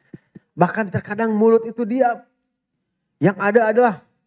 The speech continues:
mendidih di dada. Saking,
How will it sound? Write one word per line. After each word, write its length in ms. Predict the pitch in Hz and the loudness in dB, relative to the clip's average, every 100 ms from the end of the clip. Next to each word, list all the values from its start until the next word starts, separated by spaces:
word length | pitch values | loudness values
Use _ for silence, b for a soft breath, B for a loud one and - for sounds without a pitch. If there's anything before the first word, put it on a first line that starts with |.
| _ | _
mendidih 880 | - 233 233 180 269 285 294 254 185 | -2 0 2 2 2 2 2 0 -2
di 160 | 214 247 190 | -6 -8 -8
dada. 480 | - 185 196 180 - _ _ _ _ _ _ _ _ - - _ | -2 0 0 -2 -6 _ _ _ _ _ _ _ _ -20 -20 _
Saking, 720 | - _ 196 - 233 226 214 | -20 _ -2 0 0 0 -4